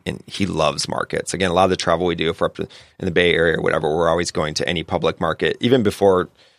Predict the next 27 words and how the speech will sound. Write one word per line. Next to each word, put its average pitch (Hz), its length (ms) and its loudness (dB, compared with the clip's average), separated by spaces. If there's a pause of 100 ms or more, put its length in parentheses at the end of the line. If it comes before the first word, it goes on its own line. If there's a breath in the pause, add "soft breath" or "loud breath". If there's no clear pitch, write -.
(120 soft breath)
um, 82 160 0
he 98 160 0
had 92 140 2
the 87 100 2
idea 85 180 2
to 80 80 -4
do 104 180 0
the 92 80 2
market 76 340 -4
here 90 120 -2
in 82 80 -2
San 80 220 -4
Diego, 80 440 2
it 80 40 -6
just, 76 260 -4 (220)
of - 80 -20
course, - 260 -4
we're - 120 -12
food 82 360 -6
people, - 360 -6
so - 120 -2
you're 50 200 0
always - 240 -2 (200)
gravitate 78 460 -2
to - 60 -6
those - 180 -6
places. - 560 0